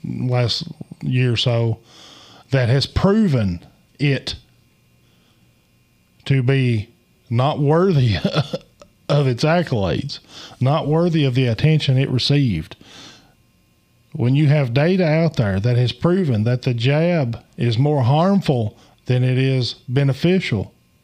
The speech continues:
when you have data out there, scientific data out there that says, that proves that these things they put on your face does not work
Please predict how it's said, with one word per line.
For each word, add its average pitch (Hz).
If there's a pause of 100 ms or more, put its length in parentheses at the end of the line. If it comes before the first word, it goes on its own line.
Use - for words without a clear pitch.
(1700)
when 131
you 139
have 135 (160)
data 165
out 117
there, 120
scientific 165
data 151
out 120
there 123
that 123
says, 156
that 135
proves 190 (580)
that 120
these 139 (160)
things 170
they 135
put 147
on 135
your 110
face 165 (120)
does 170
not 165
work 135